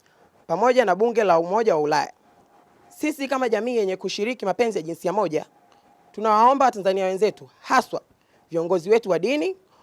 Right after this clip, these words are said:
kuacha kututenga, kutubeza na kutunyanyapaa, kwani kufanya hivyo ni kinyume na haki za binadamu. Lakini pia, zisitumiwe dini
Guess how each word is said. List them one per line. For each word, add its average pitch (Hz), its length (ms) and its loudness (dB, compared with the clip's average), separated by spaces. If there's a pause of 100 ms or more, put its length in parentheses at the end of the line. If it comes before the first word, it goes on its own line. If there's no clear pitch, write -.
(160)
kuacha 254 340 2
kututenga, 190 580 2 (600)
kutubeza 247 640 2 (340)
na 185 100 -2
kutunyanyapaa, 196 640 -4 (440)
kwani 262 200 2
kufanya 220 340 -2
hivyo 220 380 -4 (580)
ni 180 100 -6
kinyume 220 420 -4
na 175 80 -4
haki 196 260 -2
za 147 80 -6
binadamu. 147 440 -8 (440)
Lakini 285 300 -2
pia, 277 340 -2 (520)
zisitumiwe 269 640 -2
dini 254 440 -2